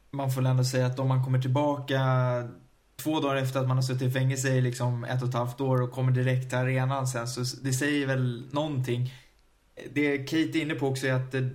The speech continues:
jag vet att jag läste i alla fall i, i Bild som diskuterade att han skulle eventuellt kunna vara tillbaka till när Bayern München åker i sommar till U S A och vara med redan då som någon sorts representant för Bayern München. Eh, men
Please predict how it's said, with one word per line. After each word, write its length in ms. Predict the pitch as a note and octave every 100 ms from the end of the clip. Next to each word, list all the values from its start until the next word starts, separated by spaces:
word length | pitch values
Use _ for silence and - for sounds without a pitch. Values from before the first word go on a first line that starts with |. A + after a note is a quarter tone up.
| -
jag 120 | C3+
vet 260 | C#3 D3 C#3
att 100 | C3
jag 100 | C#3
läste 260 | C#3 C3
i 20 | C3+
alla 100 | C3
fall 140 | C3
i, 320 | C3 B2+ C#3
i 40 | C3+
Bild 500 | B2+ D3+ D3+ C3 C3
som 460 | C3+ C3 B2+ B2+ - -
diskuterade 500 | B2+ B2+ B2+ C3+ B2+
att 80 | B2+
han 100 | B2
skulle 500 | - - D#3+ C#3+ D#3
eventuellt 400 | C#3+ C3+ B2+ B2
kunna 160 | B2
vara 120 | B2 B2
tillbaka 400 | B2 B2+ B2 B2+
till 320 | B2+ B2 A#2+
när 220 | B2 B2
Bayern 260 | A#2+ B2 B2+
München 340 | B2+ B2+ B2
åker 320 | B2+ A#2+ B2 - -
i 60 | C3
sommar 260 | C#3 C3
till 80 | C#3+
U 60 | C#3+
S 140 | C#3
A 300 | G3 A#2+ G#2 -
och 320 | - C3+ B2+ B2
vara 140 | B2+
med 180 | B2+ B2+
redan 260 | B2+ C3
då 200 | C3+ D#3
som 160 | B2+ C3
någon 100 | B2+
sorts 220 | B2+ B2
representant 580 | B2 B2+ B2+ B2 A#2+ A#2+
för 60 | A#2+
Bayern 260 | A#2+ A#2+
München. 280 | A#2 A#2 G#2+ B2+ _ _ _ _ _ _ -
Eh, 540 | B1+ B1+ G1+ G1+ G1+ C3 - _ _
men 440 | C3 C#3 C3+ C3+